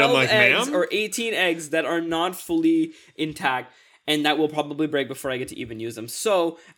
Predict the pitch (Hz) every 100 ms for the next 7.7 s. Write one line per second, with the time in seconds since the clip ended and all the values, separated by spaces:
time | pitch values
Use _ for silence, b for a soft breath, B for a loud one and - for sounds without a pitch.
0 | - 208 220 196 196 185 185 175 165 151
1 | 143 139 123 - 143 143 160 139 120 120
2 | - 113 110 113 - 214 143 104 120 127
3 | 120 117 - - _ - 202 247 233 190
4 | 247 220 160 135 131 120 117 113 127 147
5 | 151 156 - 123 143 143 127 120 - 107
6 | 95 - 110 113 135 139 135 156 190 247
7 | 339 339 415 147 208 247